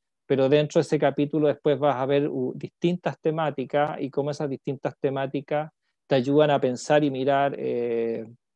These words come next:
de una manera distinta la forma de enfrentar los problemas. Eh, por eso es como uno lo puede estar leyendo este capítulo y se va a encontrar que no, que no es solo sobre fitobacterias, sino que es una visión global de todos los trabajos que, de, de las ideas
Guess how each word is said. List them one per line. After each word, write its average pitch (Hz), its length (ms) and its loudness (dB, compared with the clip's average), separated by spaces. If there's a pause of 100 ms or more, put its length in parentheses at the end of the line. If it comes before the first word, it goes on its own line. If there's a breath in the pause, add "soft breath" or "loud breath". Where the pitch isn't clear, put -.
(480)
de 127 100 2
una 127 140 4
manera 131 340 2
distinta 151 800 0
la 131 120 -2
forma 135 260 -4
de 135 60 -4
enfrentar 123 340 -8
los 120 120 -10
problemas. 123 600 -2 (640)
Eh, 120 360 2
por 147 120 4
eso 156 160 6
es - 140 2
como 151 480 4
uno 147 300 2
lo 139 120 2
puede 143 140 4
estar 147 180 0
leyendo 147 400 2
este 139 160 -2
capítulo 139 400 -2
y 135 40 -4
se 135 80 -6
va 143 80 0
a - 20 -6
encontrar 139 380 -4
que 135 160 -2
no, 143 400 -6
que 135 120 0
no 147 120 -2
es 151 100 -8
solo 180 420 0
sobre 165 320 -4
fitobacterias, 160 800 -4
sino 147 240 -8
que 147 80 -2
es 135 80 -2
una 139 160 -6
visión 139 280 -6
global 135 300 -2
de 135 100 -2
todos 139 220 0
los 147 140 -4
trabajos 135 420 -4
que, - 200 -10
de, 127 260 -6
de 123 280 -6
las 113 160 -6
ideas 143 520 2